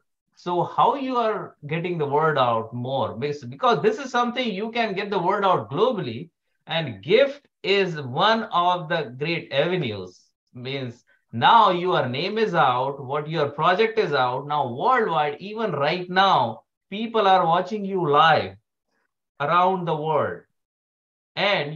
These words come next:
your information will be posted, will be on YouTube, will be on the gift website.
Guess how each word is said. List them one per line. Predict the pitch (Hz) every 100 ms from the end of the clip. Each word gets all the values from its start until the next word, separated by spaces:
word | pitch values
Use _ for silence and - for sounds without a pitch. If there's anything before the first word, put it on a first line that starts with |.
| 160
your | 190 185
information | 143 135 190 214 233 226 247 247 240 - _
will | 101 117 175 196
be | 254
posted, | 240 220 214 214 196 185 156
will | 151
be | 151 208
on | 208 208
YouTube, | 190 190 180 - 190 185 147
will | 151 156
be | 202 208
on | 190 196 185 143
the | 160
gift | 151 170 165
website. | 160 156 - 143 87 85